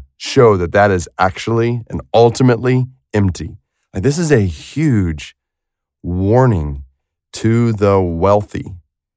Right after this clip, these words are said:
in this world. When,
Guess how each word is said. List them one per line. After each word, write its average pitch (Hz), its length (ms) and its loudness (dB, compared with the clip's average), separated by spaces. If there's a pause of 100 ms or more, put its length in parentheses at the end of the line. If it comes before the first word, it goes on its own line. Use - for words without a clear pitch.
(1040)
in 110 140 4
this 98 260 -2
world. 85 440 -4 (140)
When, 98 320 -4